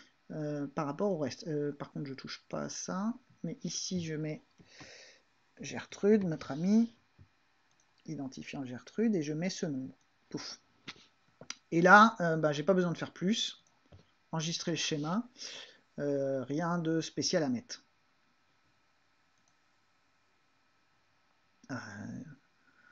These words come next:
les jeux de mots, je ne cautionne pas tous ces jeux de mots. Euh, il me dit des problèmes, euh, déclaration sans référence, mais pour un identifiant, de toute façon,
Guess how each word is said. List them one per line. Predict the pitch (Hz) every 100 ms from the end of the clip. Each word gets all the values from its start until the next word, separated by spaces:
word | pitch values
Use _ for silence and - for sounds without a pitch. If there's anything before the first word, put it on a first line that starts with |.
| - - _ _
les | 151 170
jeux | 175 180
de | 156
mots, | 175 190 214 196
je | 170
ne | 175
cautionne | - 196 208 190
pas | 180 214
tous | 226 208
ces | -
jeux | 185 180
de | 175
mots. | 170 - - - - - - _ -
Euh, | 185 190 214
il | 269 254
me | 254
dit | 269
des | 262
problèmes, | 254 247 247 262 262
euh, | 254 214 214 214 -
déclaration | 180 208 220 247 233 247
sans | 240
référence, | 214 214 214 233 285 208
mais |
pour | 175 180
un | 175
identifiant, | 175 180 185 175 208
de | 196
toute | 170
façon, | - 185 180 165 156 151